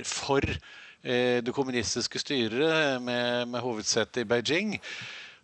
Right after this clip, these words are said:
Og de har ønsket å innføre såkalt nasjonalundervisning, hvor de, eh, reklamerer for ettpartistaten og sier at flerpartistyret bare bringer kaos og, eh,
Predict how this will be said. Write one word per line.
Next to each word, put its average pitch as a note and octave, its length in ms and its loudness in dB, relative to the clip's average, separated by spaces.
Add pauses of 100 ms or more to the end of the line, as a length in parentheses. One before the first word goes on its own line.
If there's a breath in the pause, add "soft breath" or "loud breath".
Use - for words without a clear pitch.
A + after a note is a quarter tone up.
(160)
Og C3+ 380 6
de C3+ 80 4
har C#3 240 4
ønsket A#2 560 0
å B2 80 2
innføre A#2 760 2
såkalt A#2 400 0
nasjonalundervisning, A#2+ 1700 2
hvor A2+ 240 0
de, B2 260 2
eh, B2 420 4
reklamerer A#2 760 2
for A#2+ 280 0
ettpartistaten A2 1300 -2
og C3 100 0
sier A2 300 0
at A2+ 260 -2
flerpartistyret A2+ 1600 0
bare A2 240 2
bringer G#2 320 -2
kaos A2+ 720 2
og, A2+ 400 2
eh, A2+ 160 2